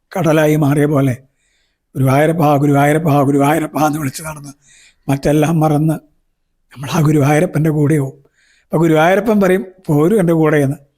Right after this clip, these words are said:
അപ്പൊ നമ്മൾ ഗുരുവായൂരപ്പനിൽ ലയിക്കും. അത്ര കാലം ആവാം.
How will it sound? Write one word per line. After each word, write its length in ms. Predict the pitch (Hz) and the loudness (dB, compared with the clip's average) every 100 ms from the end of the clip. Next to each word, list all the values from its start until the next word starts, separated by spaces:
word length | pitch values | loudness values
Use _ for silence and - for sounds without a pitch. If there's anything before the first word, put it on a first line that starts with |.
| _ _ _ | _ _ _
അപ്പൊ 200 | - 151 | -4 -2
നമ്മൾ 160 | 160 | 0
ഗുരുവായൂരപ്പനിൽ 840 | 160 143 135 147 170 175 180 151 143 | 0 2 2 2 2 0 -2 0 0
ലയിക്കും. 400 | 131 127 180 - _ _ _ _ - | 0 -4 -10 -18 _ _ _ _ -16
അത്ര 240 | 123 - | -6 -2
കാലം 280 | 160 147 151 | 2 2 2
ആവാം. 360 | 143 131 139 | 2 0 -4